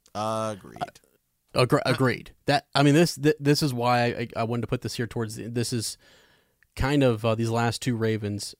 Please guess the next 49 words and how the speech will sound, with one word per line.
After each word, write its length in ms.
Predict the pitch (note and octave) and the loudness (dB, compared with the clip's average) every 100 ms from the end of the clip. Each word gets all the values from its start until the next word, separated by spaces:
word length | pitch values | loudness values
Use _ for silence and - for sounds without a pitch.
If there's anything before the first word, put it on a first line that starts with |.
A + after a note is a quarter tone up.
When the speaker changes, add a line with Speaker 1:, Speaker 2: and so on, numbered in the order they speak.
| _ | _
Speaker 2:
are 460 | G#2+ G#2 G2 G2+ - _ _ _ _ _ _ | -4 -4 -4 -8 -12 _ _ _ _ _ _
ways 540 | A2+ A2+ B2 C3 A#2+ | -4 2 4 4 4
in 100 | A#2 | 2
which 220 | A2+ - | 0 -2
you 40 | A#2 | -4
could 180 | - A#2 | -2 0
have 100 | A2 | 0
ended 240 | A#2 A2 | -2 -2
the 80 | G#2+ | -4
show 600 | - A2 G#2 G2+ G#2 G2+ - | -4 -2 -2 -4 -6 -10 -12
that 320 | A2 G#2 G#2+ - _ _ _ _ _ - A#2 | -6 -6 -6 -12 _ _ _ _ _ -14 -4
would 120 | C3+ C3 | -2 0
have 80 | |
been 100 | A#2 | 0
awesome. 480 | G2+ B2+ F#3+ C3 B2 | 0 2 2 0 -2
That 120 | - F#3+ | 6 8
would 80 | G3 | 8
have 100 | - | 4
been 80 | - | 0
epic 360 | D3 - G2+ - | -2 -2 -10 -4
if, 300 | B2+ A2+ - _ - - - | -2 -2 -6 _ -20 -20 -10
if 160 | - A#2 | -4 -2
Arya 320 | B2 B2 A#2 | 2 4 4
comes 260 | - A#2+ A2+ | 2 0 2
out 120 | G#2+ | 2
of 100 | G#2 | 2
nowhere 580 | A2+ A2+ A2 G#2+ G#2 - | 2 2 2 0 -2 -4
and 420 | A2 G#2+ G2+ G2 - _ | -4 -4 -4 -6 -10 _
helps 260 | B2 A#2 - | -4 -4 -6
to 80 | |
kill 420 | A#2 C3 A#2 A2 G#2+ | -2 2 2 2 0
Grey 260 | G#2+ A2+ | -2 -2
Worm, 340 | A2 A2 A2 G#2+ | -2 -2 -2 -2
and 140 | G#2+ | -2
then, 140 | A2 - - - _ _ | -4 -6 -18 -20 _ _
yeah, 220 | B2 A#2+ | 2 4
they're, 160 | A#2+ A#2 | 2 0
they're 220 | B2 A2 | -2 -2
leaderless, 500 | G#2 C3 B2+ A#2+ A2 | 0 2 4 2 0
so 260 | - B2 A2 | 0 0 0
it's 120 | G#2 | -2
sort 160 | B2 A#2 | -2 -2
of 100 | A2+ | -2
like, 420 | G#2+ G2+ - - _ - | -2 -4 -10 -20 _ -2
okay, 320 | A#2 - A#2 | 0 2 0
what 160 | A2+ A2+ | 0 0
do 60 | |
you 120 | A2 | -2
do? 560 | A2 C3+ C3+ C3 B2 A#2 | 0 2 4 4 2 -2